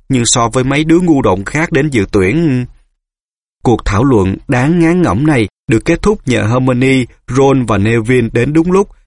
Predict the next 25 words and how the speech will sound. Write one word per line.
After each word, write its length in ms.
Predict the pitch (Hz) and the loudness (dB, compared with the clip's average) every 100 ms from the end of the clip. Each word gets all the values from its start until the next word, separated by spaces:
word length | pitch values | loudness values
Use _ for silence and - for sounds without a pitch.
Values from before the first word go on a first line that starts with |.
| - | -4
và 100 | 131 - | -2 0
chỉ 120 | 135 | -2
trong 180 | 165 135 | 0 0
vòng 240 | 113 107 | 0 0
năm 160 | 135 127 | -2 0
phút 160 | 185 | -2
sau, 360 | - 151 135 127 - - | 0 0 0 -2 -8 -6
căn 140 | 160 | -4
phòng 300 | - 123 101 | 0 -2 0
đông 220 | 131 127 123 | 0 0 2
đủ 320 | 95 117 160 | 2 2 0
để 320 | - 98 92 | -2 -2 -2
ngăn 340 | 135 139 123 113 | -2 -2 0 -2
nó 200 | 117 147 | 0 -2
khỏi 240 | - 113 | -2 -2
nhìn 180 | 135 104 | -2 -2
thấy 200 | 110 123 | -2 -4
ánh 260 | - 143 156 | -2 -2 -2
mắt 120 | 170 - | -2 -4
trách 220 | 185 - | -4 -2
móc 220 | 208 - | -2 0
dữ 180 | 165 160 | 0 2
dội 260 | 135 98 107 | 2 0 0
của 140 | 107 | -2
Angelina. 680 | 117 113 117 113 113 113 | 0 0 0 0 0 0